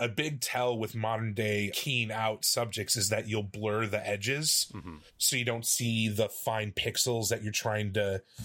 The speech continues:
Speaker 1: key out. There's a lot of shots, and, and it's, you can see 'em on close-ups. Uh, you can see 'em on wide and medium shots, but then there's some, like, like, I thought the car chase did really good with those effects,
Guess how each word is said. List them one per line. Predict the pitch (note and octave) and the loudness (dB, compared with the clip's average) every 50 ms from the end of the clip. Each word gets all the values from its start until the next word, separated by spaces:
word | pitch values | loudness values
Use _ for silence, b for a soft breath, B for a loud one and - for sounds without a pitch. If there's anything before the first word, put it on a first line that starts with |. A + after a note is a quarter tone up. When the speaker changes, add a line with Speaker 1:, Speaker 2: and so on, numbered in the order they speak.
| B B B | B B B
Speaker 1:
key | - - - B2+ A2 G2+ | -6 -4 0 0 0 0
out. | G2 G2+ G#2 A2+ C3 - _ _ _ _ - - - - - | 2 0 0 0 0 -4 _ _ _ _ -20 -20 -20 -10 -6
There's | B2+ C3 B2 A2+ | -4 -2 0 0
a | C3 | 0
lot | G#2+ F#2 G2+ G2+ G2+ G2+ G2+ G#2+ G#2 | 0 0 -2 -2 0 0 0 0 0
of | G2+ G#2 | 0 0
shots, | - - - A2 F#2+ G2 F#2 - - | 0 2 2 0 0 -2 -2 -2 -2
and, | C3 C3 C3+ | -2 -2 -2
and | C#3 C3+ C3 | -2 0 0
it's, | C3 A#2+ - - B B B B B B B B | 0 -2 -2 -6 B B B B B B B B
you | - B2+ B2 B2 | -4 -2 0 0
can | G#2+ A2 | 0 2
see | G#2+ - - C#3 C3+ | 2 2 2 2 0
'em | C3 A#2 | 0 0
on | G#2+ G2+ F#2+ | -2 -2 -4
close-ups. | - - C#3 C3 C3 B2 - - C3 A#2+ A#2+ A#2 A2+ A2 - - - - - b b b b b b b b - | -4 -2 0 0 0 0 0 0 2 2 2 0 0 0 0 0 2 2 0 b b b b b b b b -2
Uh, | A#2 G#2+ G#2 G#2 | 0 0 2 0
you | A2+ A#2 | 0 -2
can | B2 A#2+ | 0 2
see | A#2 - - B2+ A#2+ A#2+ | 2 4 4 2 2 2
'em | A#2 A2+ A2+ | 0 0 0
on | A2+ A2 G#2+ G#2 G2+ G2+ G2+ G#2 G#2 G2+ G#2 | 0 0 2 2 2 0 0 -2 -4 -6 -6
wide | A2 A#2 B2+ B2 A#2+ A#2+ A#2+ A#2 A2+ A2 | -4 -2 0 0 2 2 2 0 0 -4
and | G#2+ G#2 | -4 -4
medium | G#2+ A#2 B2 A#2+ B2 A#2+ A#2 | -2 0 0 2 2 0 0
shots, | A2 - - - B2+ A#2 A2+ A2 A2 - - - - - b b b b b | 2 0 2 2 2 2 0 0 0 2 2 2 0 0 b b b b b
but | - C#3+ B2+ | -12 -2 -2
then | E3+ F#3 F#3+ | 0 0 2
there's | F#3 F3+ D#3+ - | 0 0 0 0
some, | - - D3+ D#3 E3 E3+ F3 F3 E3+ E3 E3 D#3+ - - _ _ _ _ _ - C3 D3 | 0 0 0 0 0 -2 -4 -2 -2 -2 -2 -2 -4 -10 _ _ _ _ _ -20 -8 0
like, | C3+ C3 B2 A#2 - - | 0 0 0 0 -4 -4
like, | B2+ B2+ B2 | -2 -2 0
I | B2 | -2
thought | A#2 - F3+ F#3+ - | -2 -2 -4 -2 -2
the | - | -2
car | A#2+ - - - - C3+ B2 B2+ C#3 D3 D3 B2+ A2+ _ | -4 -4 -8 -6 -2 0 2 2 2 0 -2 -4 -6 _
chase | - - - - A2 G#2+ G#2+ - - - | 0 2 2 2 2 0 2 2 2 2
did | - - C3 A#2 G#2+ | 2 0 0 0 0
really | G#2+ B2 A#2+ A#2 A2+ | 0 0 0 0 0
good | G#2 - C3 B2+ | 0 0 0 2
with | A#2 G#2+ G#2+ - | 2 0 0 0
those | A2+ G#2 F#2+ G2 | 0 0 0 0
effects, | G2 - - G#2 F#2+ - - - - - - B | -2 0 0 -2 -2 -2 0 0 2 2 2 B